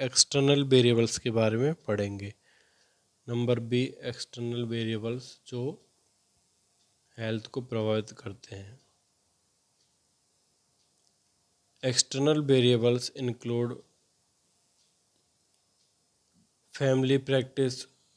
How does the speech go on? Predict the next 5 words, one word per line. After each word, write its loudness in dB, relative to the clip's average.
socio-economic 0
factor -4
and -2
cultural 2
variables। -2